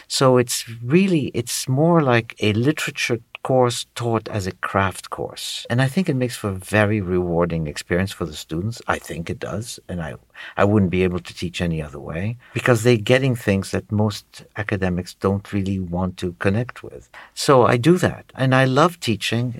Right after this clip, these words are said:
and I love the academy. But at the same time, I also like being a writer. And one basically allows me to do the other. Some institutions refuse to tolerate the fact that you could be a writer and an academic,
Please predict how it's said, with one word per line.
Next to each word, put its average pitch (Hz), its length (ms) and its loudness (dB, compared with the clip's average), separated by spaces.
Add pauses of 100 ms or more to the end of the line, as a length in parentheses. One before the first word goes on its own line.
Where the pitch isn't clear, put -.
(140)
and 113 220 0
I 107 100 4
love 110 320 0
the 123 100 2
academy. 98 600 -2 (340)
But 107 140 2
at 101 120 0
the 101 80 -4
same 98 280 -2
time, 98 240 -2
I 90 80 -2
also 92 300 -4
like 82 260 -4
being 85 180 -4
a 98 60 -8
writer. 120 340 -4 (380)
And 107 380 2
one 123 680 2 (180)
basically 107 760 0 (160)
allows 101 440 2
me 101 100 -2
to 98 120 -6
do 90 400 -2 (100)
the 92 200 -4
other. 85 320 -6 (460)
Some 127 500 2
institutions 110 1040 -4 (640)
refuse 120 840 -2
to 104 100 -4
tolerate 131 560 -2 (140)
the 95 80 -10
fact 87 340 -6
that - 240 -10
you 92 80 -8
could 92 140 -6
be 87 140 -2
a 85 60 0
writer 87 400 -6
and 87 200 -6
an 85 100 -4
academic, 78 720 -12